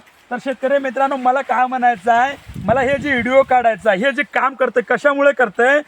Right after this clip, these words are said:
मी एक शेतकऱ्याचा मुलगा म्हणून जन्मला आहे. शेतकरी हा आज काय, जे मागासवर्ग होत चाललाय, जे खर्च वाढत चाललाय, कर्जबाजारी होत चाललंय, कशामुळे होतंय, काय झालं याच्यामध्ये, हे मातीमध्ये काय फरक होलंय, आणि ख-,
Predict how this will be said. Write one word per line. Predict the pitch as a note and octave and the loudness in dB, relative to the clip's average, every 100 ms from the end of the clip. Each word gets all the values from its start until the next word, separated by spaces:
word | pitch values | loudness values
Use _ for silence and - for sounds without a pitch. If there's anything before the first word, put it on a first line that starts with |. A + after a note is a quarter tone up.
| - - | -12 -8
मी | G3 C#4 | -4 0
एक | D4 - | 0 0
शेतकऱ्याचा | C4 - B3+ C4 D4+ | -4 -2 0 0 -2
मुलगा | B3 A#3+ B3+ | -4 0 0
म्हणून | B3 A#3+ | 0 -4
जन्मला | G#3+ F#3+ E3+ D3+ | -4 -4 -2 -4
आहे. | A#2 _ _ - | -4 _ _ -4
शेतकरी | C4 - C4+ | -4 -2 0
हा | C4 C4+ C#4 C4 | 2 0 2 0
आज | C4 | 0
काय, | C4+ C#4 C#4 C#4+ _ _ A#3 | 0 0 -2 -12 _ _ -2
जे | |
मागासवर्ग | A#3+ G3+ A3 C4+ C#4 C4+ C4+ | 0 0 0 -2 0 2 4
होत | B3+ | 2
चाललाय, | - A3 F#3+ - - B3 | 2 2 0 -4 -10 -4
जे | - | -2
खर्च | A#3 C4+ C#4+ | -2 -4 0
वाढत | B3 G3+ C4 C4 | 2 2 0 0
चाललाय, | B3+ A3 F3 - G3 - | 2 2 -2 -8 -16 0
कर्जबाजारी | A#3+ A3+ A#3 C4 D4 | 0 2 0 0 -4
होत | C#4 C4+ B3 | -2 -2 -2
चाललंय, | A3 F#3 - - | -2 -4 -8 -2
कशामुळे | A#3+ - D#4 D4+ D4+ | -2 2 0 2 2
होतंय, | C4+ - B3 | 2 2 2
काय | - - G3+ C#4+ | 2 -2 -2 0
झालं | C4 C4 | -2 -2
याच्यामध्ये, | B3 B3+ A#3+ A#3 A3 | -2 0 0 2 0
हे | F#3+ - - | -4 -6 -6
मातीमध्ये | A#3+ A#3 D4 C#4+ C#4+ D4 | 0 0 -2 -2 -2 -2
काय | - B3+ C4 | -2 -2 0
फरक | C4+ C4+ | -4 2
होलंय, | C4 A3+ - - - | 2 2 -2 -8 -2
आणि | A3+ D4+ | 0 -2
ख-, | G#3+ A3+ - - | -4 -16 -18 -18